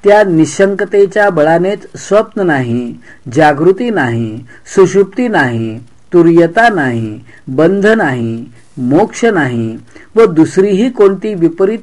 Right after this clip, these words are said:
कल्पना नाही, असा सर्व द्वैताचा निषेध प्रवृत्त होतो. अबोधामुळेच द्रष्टा, दृश्य इत्यादी त्रिपुटीरूप जगत आहे, पण तो अबोधच जेव्हा असत्य ठरतो,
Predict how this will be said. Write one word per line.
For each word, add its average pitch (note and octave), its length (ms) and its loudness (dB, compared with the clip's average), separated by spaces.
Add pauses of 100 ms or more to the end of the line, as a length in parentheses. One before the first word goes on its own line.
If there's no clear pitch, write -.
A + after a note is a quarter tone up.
(120)
कल्पना G3 460 -2
नाही, A2+ 480 -6 (540)
असा G#3 320 2
सर्व A3 400 0
द्वैताचा F3+ 720 0
निषेध F3+ 640 0
प्रवृत्त F3+ 580 -2
होतो. A#2+ 340 -6 (760)
अबोधामुळेच G3+ 920 4
द्रष्टा, E3 680 -2 (200)
दृश्य D3+ 600 -2 (380)
इत्यादी F#3+ 540 2
त्रिपुटीरूप F#3+ 840 -2
जगत D#3 400 0
आहे, A2+ 400 -4 (500)
पण G3+ 180 2
तो A3+ 340 2
अबोधच G3 680 2
जेव्हा G3 380 2
असत्य A3+ 420 -2
ठरतो, A#2+ 640 -6